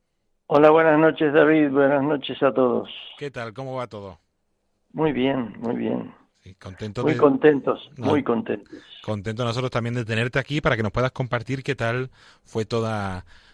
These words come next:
Speaker 2: toda esa semana. Eh, antes de empezar, eh, a mí me gusta, sobre todo a la gente que hemos entrevistado hace más tiempo o eso, que nos hagas un breve resumen de por qué, qué te llamó a ti, también para invitar a otros,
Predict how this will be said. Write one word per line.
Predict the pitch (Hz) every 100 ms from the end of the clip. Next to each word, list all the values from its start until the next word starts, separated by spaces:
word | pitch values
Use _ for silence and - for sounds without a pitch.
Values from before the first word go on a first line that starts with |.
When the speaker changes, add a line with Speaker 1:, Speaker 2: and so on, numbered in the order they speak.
| _
Speaker 2:
toda | 131 143 160
esa | -
semana. | 139 113 117 110 87 - - -
Eh, | - 160 156
antes | 165 208 254 226
de | 226
empezar, | 185 190 214 190 - -
eh, | 135 127 117 117 110 107 107 107
a | 113
mí | 139
me | 170
gusta, | 185 185 175
sobre | 135 120
todo | 135
a | 139
la |
gente | 120 139 131
que |
hemos | 135 135 -
entrevistado | 127 123 120 127
hace | 120
más | 107 101
tiempo | 151 185 180 120
o | 117
eso, | 143 - 247 - - - _
que | -
nos | 139
hagas | 160 196
un | 220 208
breve | 196 208 196
resumen | 185 175 202 233
de | 180
por | 135 113
qué, | 147 180 190
qué | 170
te | 180
llamó | 185 175 170
a |
ti, | - 196 226
también | 123 127
para | 151
invitar | 139 127 131
a | 131
otros, | 135 214 220